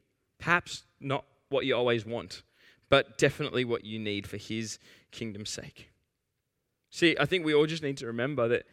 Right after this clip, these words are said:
God's power defies human logic, right? He plays by his own set of rules. He isn't bound by our rules. And so often in life,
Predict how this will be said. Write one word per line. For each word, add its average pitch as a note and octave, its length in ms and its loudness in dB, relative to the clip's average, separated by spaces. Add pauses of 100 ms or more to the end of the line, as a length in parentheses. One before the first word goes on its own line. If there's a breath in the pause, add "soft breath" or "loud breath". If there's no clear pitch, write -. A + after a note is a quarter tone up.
(480 soft breath)
God's E3+ 280 2
power B2 640 2 (300 soft breath)
defies C3+ 540 2
human A#2 280 -6
logic, G#2 480 -8 (320)
right? B2 220 2
He D3+ 100 -2
plays E3+ 440 8
by C#3 180 4
his C#3 160 2
own D#3 260 -2 (180 loud breath)
set D3+ 220 6
of B2+ 140 4
rules. D3 260 0
He F3 140 2
isn't D#3+ 360 2
bound D#3+ 400 4 (220 loud breath)
by C#3+ 140 6
our D3+ 280 4
rules. D3+ 300 -2
And C3 100 -6
so G3+ 240 2
often D#3+ 300 0
in C3 180 -2
life, C3+ 280 2